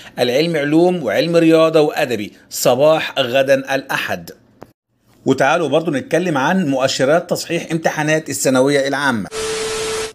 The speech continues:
عقدة الفيزياء مستمرة. أظهرت مؤشرات التصحيح أن طلاب الثانوية العامة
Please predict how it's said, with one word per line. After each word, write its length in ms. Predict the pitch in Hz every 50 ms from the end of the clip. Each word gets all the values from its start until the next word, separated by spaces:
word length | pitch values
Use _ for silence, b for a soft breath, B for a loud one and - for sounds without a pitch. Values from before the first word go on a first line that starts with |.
| _ -
عقدة 360 | 117 147 175 196 180 190 190 - 147
الفيزياء 600 | 131 120 123 170 175 175 156 165 170 165 147 113
مستمرة. 720 | 120 135 147 - - 175 165 170 156 131 104 95 82 78 -
أظهرت 460 | 147 139 135 147 170 190 202 202 -
مؤشرات 560 | 180 165 131 131 - 147 139 156 175 170 -
التصحيح 640 | 147 - - 135 117 - - 170 190 196 - - -
أن 140 | 127 131 135
طلاب 360 | 131 - 139 135 147 165 165
الثانوية 540 | 175 170 - 165 143 139 139 151 165 175 170
العامة 460 | 143 131 131 151 147 123 104 92 85